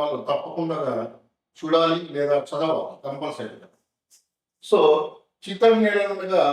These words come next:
సముద్ర తీర ప్రాంతాల్లో కానీ, నదుల తీర ప్రాంతాల్లో కానీ సహజ సిద్ధంగా ఏర్పడిన సరస్సులు మరియు మానవ నిర్మిత జలాశయాలు అంటే రిజర్వాయర్లనే ఏమంటారంటే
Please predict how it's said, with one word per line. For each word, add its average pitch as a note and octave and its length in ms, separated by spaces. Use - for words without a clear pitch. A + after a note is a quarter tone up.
సముద్ర F3+ 400
తీర F3 160
ప్రాంతాల్లో D3+ 520
కానీ, C3 280
నదుల G#3+ 340
తీర F#3 180
ప్రాంతాల్లో D3+ 480
కానీ B2+ 260
సహజ E3+ 380
సిద్ధంగా F3+ 440
ఏర్పడిన D#3+ 440
సరస్సులు D#3+ 560
మరియు F#3+ 360
మానవ A3+ 420
నిర్మిత F#3+ 320
జలాశయాలు D3+ 640
అంటే - 120
రిజర్వాయర్లనే E3 800
ఏమంటారంటే E3 580